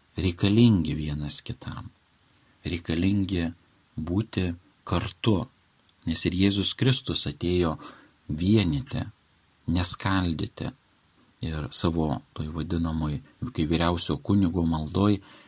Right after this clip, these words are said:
Jėzus sako: "Tebūnie, Tėve, visi jie viena." Ir aš neišimu savo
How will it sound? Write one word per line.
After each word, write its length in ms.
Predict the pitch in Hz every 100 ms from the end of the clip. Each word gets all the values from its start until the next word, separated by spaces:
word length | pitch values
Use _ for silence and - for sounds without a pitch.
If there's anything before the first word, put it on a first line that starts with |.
| _
Jėzus 400 | 82 82 85 -
sako: 480 | 85 90 - 85 78 - _ _ _
"Tebūnie, 680 | - 82 85 82 87 98 101 - -
Tėve, 500 | 87 85 87 87 80 - _ _ _
visi 420 | 82 87 - -
jie 200 | 87 87 82
viena." 560 | 90 98 82 69 65 - _ _ _ _ _ - -
Ir 160 | - 87
aš 220 | 87 -
neišimu 800 | 87 87 110 127 - 95 85 78 - _ _ _ _ _ _ -
savo 600 | - 90 85 82 80